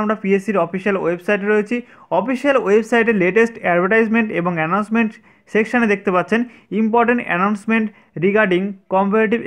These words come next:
exam for recruitment to the post of sub inspector in the subordinate food and supply service grade three two thousand eighteen। So এখানে ক্লিক করছি, ক্লিক করার সঙ্গে সঙ্গে একটি পিডিএফ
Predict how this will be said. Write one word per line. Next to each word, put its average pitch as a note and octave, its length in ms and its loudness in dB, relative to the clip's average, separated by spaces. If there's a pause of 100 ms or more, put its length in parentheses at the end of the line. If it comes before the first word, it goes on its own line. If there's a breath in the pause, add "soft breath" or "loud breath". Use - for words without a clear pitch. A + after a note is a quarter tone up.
exam G3 300 -2 (100)
for F#3 100 2 (120)
recruitment G3 420 -2
to G3 140 -2
the F#3 160 -2
post G3 280 -2 (100)
of G#3 60 2 (460 soft breath)
sub G3 160 4
inspector A#3 460 0 (160)
in F#3+ 140 2
the G3 80 2 (100)
subordinate F#3 540 -2
food F#3+ 180 -4 (120)
and E3 100 -2 (140)
supply E3+ 360 0 (140)
service E3 320 -2 (340 soft breath)
grade F3 300 0
three G#3+ 260 -2
two E3 180 -2
thousand E3 260 -2 (140)
eighteen। D3+ 240 -6 (280 soft breath)
So - 120 -6
এখানে A#3+ 200 2 (100)
ক্লিক G#3+ 240 -4
করছি, A3+ 220 0 (120)
ক্লিক G3+ 240 -2
করার G#3 200 0
সঙ্গে F#3+ 240 -2
সঙ্গে G3+ 260 0
একটি G3+ 160 -2 (840 loud breath)
পিডিএফ A#3 320 2